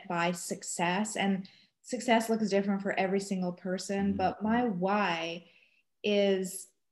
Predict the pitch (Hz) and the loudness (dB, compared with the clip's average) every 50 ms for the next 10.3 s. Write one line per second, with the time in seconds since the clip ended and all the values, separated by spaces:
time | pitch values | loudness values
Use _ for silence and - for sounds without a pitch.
0 | _ _ _ - 208 190 196 - - 214 208 208 208 208 208 202 196 196 196 196 | _ _ _ -2 -2 -2 -4 -6 -4 0 0 0 0 0 0 2 2 0 0 0
1 | 208 233 220 220 208 190 185 185 175 180 208 240 269 294 294 - - 233 - - | 2 2 4 6 6 4 4 4 4 4 4 4 4 2 2 0 -2 -2 -2 -2
2 | 262 247 240 247 254 240 226 240 233 240 247 240 - 247 240 233 247 254 240 240 | 0 0 2 2 0 0 0 0 0 0 0 0 0 -2 -2 0 0 -2 -2 -2
3 | 254 240 - - 233 233 240 233 - - 233 226 226 226 226 226 - - - - | -4 -6 -2 0 2 2 2 2 0 0 0 0 0 0 -2 -4 -10 -20 -20 -20
4 | _ _ - 180 175 175 - - - 285 240 233 220 214 208 190 185 175 175 175 | _ _ -2 -2 -2 0 0 2 4 6 6 6 6 4 4 2 2 0 0 -2
5 | - - 247 233 226 226 214 208 190 185 180 170 175 175 - - 208 196 214 240 | 0 4 6 6 8 8 6 6 4 2 2 0 -2 -2 -2 0 2 4 4 4
6 | 254 240 226 208 202 - - 202 220 220 254 269 240 247 240 254 233 233 214 214 | 4 4 4 4 2 2 2 4 4 4 4 2 2 2 2 2 2 4 4 4
7 | 208 208 - - - - 233 277 - - - - - 196 185 180 180 - - - | 4 2 0 -6 -6 -4 -2 -2 -2 -4 -6 -2 0 2 2 0 0 -4 -14 -20
8 | - - _ _ _ _ - 226 226 220 202 214 220 233 226 - 233 226 226 214 | -20 -20 _ _ _ _ 4 6 6 8 8 8 6 6 4 4 4 6 6 6
9 | 180 196 240 247 214 208 214 214 - - 240 233 220 185 175 175 180 196 247 285 | 6 4 4 4 4 4 2 2 2 2 2 4 4 2 2 2 2 2 2 2
10 | 254 101 90 90 - - | 0 0 0 0 -2 -4